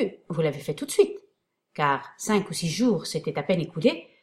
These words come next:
que vous me rapportiez la quittance avec la signature de votre père. Et alors,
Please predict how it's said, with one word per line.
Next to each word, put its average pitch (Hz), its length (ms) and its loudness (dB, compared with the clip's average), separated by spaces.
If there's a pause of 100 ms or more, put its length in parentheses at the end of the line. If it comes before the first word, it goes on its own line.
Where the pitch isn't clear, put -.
(140)
que 349 100 -8
vous 320 120 -4
me 320 80 4
rapportiez 294 400 6
la 233 100 8
quittance 254 400 0
avec 185 160 0
la 196 80 0
signature 175 420 0
de 160 60 -2
votre 151 240 -4
père. 143 300 -8 (840)
Et 147 160 -2
alors, 247 380 2